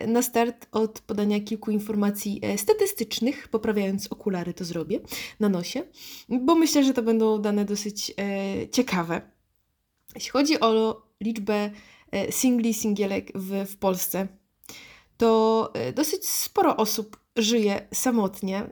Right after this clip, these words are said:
i myślę, że jest to ciekawa informacja właśnie w kontekście tego, że niektórzy mocno boją się, obawiają się związków i decydują się na życie solo.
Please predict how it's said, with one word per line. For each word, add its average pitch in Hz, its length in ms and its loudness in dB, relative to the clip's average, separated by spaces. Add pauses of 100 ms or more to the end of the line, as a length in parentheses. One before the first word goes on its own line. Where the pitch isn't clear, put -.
(140)
i 220 440 -2 (160)
myślę, 233 400 2
że 220 120 4
jest 226 220 0
to 226 60 -8
ciekawa 220 400 -2
informacja 214 520 -2
właśnie 247 400 2
w 240 60 -18
kontekście 226 680 -2 (260)
tego, 262 440 2
że 311 400 4
niektórzy 302 420 0
mocno 254 440 -2
boją 208 320 -2
się, - 280 -4
obawiają 202 420 -2
się 294 140 0
związków 415 420 2
i 440 40 2
decydują 254 340 2
się 226 120 0
na 214 100 2
życie 208 200 -2
solo. - 240 -4